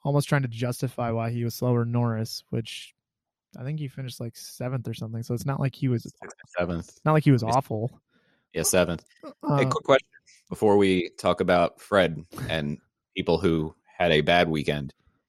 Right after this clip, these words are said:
Speaker 2: I, I'm, I'm looking at the, the finishing positions here. Gasly and Latifi are listed as D N F.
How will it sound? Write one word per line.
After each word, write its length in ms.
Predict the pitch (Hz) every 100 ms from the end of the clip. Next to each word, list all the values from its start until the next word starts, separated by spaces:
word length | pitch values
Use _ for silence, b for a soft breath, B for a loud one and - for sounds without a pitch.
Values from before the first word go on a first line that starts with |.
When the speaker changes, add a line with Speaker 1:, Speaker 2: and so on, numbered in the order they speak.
| _ _ -
Speaker 2:
I, 120 | 95
I'm, 280 | 98 85 98
I'm 180 | - 98
looking 360 | 104 117 117 110
at 120 | 101
the, 440 | 95 87 80 - -
the 320 | 87 82 76
finishing 460 | 82 117 113 - 85
positions 420 | 80 78 - 73
here. 300 | 80 78 69 _ _ _ _ _ _ _ -
Gasly 560 | 95 123 143 143 139
and 160 | 82 90
Latifi 580 | 85 - 107 101 87 73
are 100 | 80
listed 360 | 80 - 85 78
as 180 | 73
D 280 | 78 65 82
N 120 | 76
F. 440 | 73 65 73 -